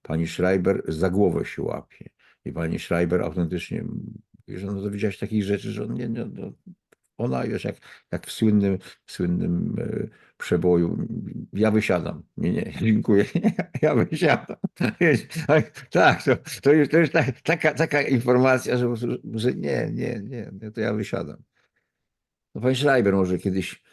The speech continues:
pani Schreiber, pani Schreiber kocha media, może, mm, kiedyś, mm, na ten temat coś powie. No, ja, ja nie powiem, ja nie czuję się na siłach i nie będę, nie będę, nie będę tego robił, naprawdę. Rzecz jest szokująca, my z Jankiem to od dawna wiemy.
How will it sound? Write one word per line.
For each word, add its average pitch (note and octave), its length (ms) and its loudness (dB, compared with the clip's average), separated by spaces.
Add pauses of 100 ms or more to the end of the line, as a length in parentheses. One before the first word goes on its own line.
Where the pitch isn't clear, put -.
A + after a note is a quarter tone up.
(180)
pani F#2 180 -4
Schreiber, G2 480 2 (260)
pani F#2 240 0 (200)
Schreiber G2 560 2
kocha G#2+ 320 0
media, F2+ 600 0 (120)
może, F#2+ 600 -2
mm, F#2+ 500 -8 (520)
kiedyś, G2 480 -2 (400)
mm, F2 500 -4
na G2 100 -2
ten F2 220 -2
temat F#2+ 340 0
coś - 160 -6
powie. E2+ 380 0
No, E2 320 -6 (280)
ja, F#2 480 -12
ja F#2 180 -8
nie F#2 120 -8
powiem, - 300 -6
ja - 80 -10
nie E2+ 140 -8
czuję - 200 -6
się - 120 -8
na E2 100 -12
siłach - 340 -10
i E2+ 40 -8
nie E2 120 -8
będę, E2 220 -10 (440)
nie D#2+ 100 -2
będę, D#2 300 -2
nie D#2+ 120 -2
będę D#2 220 -4
tego D#2+ 200 -2
robił, D2+ 240 -2
naprawdę. D2+ 420 -2 (380)
Rzecz G2+ 320 0
jest A#2+ 120 -2
szokująca, B2 640 4
my G3 260 4
z C3 40 2
Jankiem B2 300 2
to A#2 100 2
od G#2 100 4
dawna F2 280 2
wiemy. D2+ 380 -4